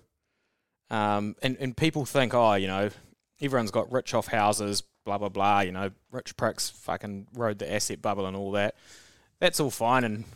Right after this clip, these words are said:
kinda true. <laughs> Um, but what happens is those are probably, like, your employers and stuff, and when they get tight, they'll cut staff. And,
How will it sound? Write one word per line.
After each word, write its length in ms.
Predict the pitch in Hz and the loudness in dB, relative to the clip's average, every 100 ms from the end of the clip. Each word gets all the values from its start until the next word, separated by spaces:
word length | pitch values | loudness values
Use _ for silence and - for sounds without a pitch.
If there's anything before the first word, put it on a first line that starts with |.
| - | -6
kinda 180 | 113 87 | -6 -2
true. 300 | - 151 165 | 2 6 4
<laughs> 40 | - - - - - - | 2 -8 -14 -18 -20 -2
Um, 460 | 117 110 110 107 101 _ _ _ _ _ _ _ - - | 2 4 2 0 -4 _ _ _ _ _ _ _ -8 0
but 140 | 123 | 4
what 160 | 143 135 | 6 6
happens 340 | 135 135 120 | 4 4 2
is 140 | 120 | 2
those 260 | 127 135 127 | 6 6 6
are 120 | 127 | 4
probably, 500 | - 139 123 120 127 | 2 0 0 2 4
like, 260 | 120 107 - | 6 4 2
your 220 | 120 107 | 0 0
employers 680 | 110 - 117 113 113 123 117 | -2 0 2 4 4 4 2
and 120 | 113 | -2
stuff, 340 | - 120 123 | 2 4 4
and 140 | 127 120 | 2 -4
when 140 | 110 | -2
they 180 | 110 113 | 0 0
get 180 | 107 - | -2 -2
tight, 320 | - 127 135 | 2 4 4
they'll 160 | 123 120 | 2 2
cut 180 | - - | 0 -2
staff. 420 | - 139 - - _ _ _ _ _ _ _ | 2 0 0 -10 _ _ _ _ _ _ _
And, 340 | 113 101 101 | -2 0 -2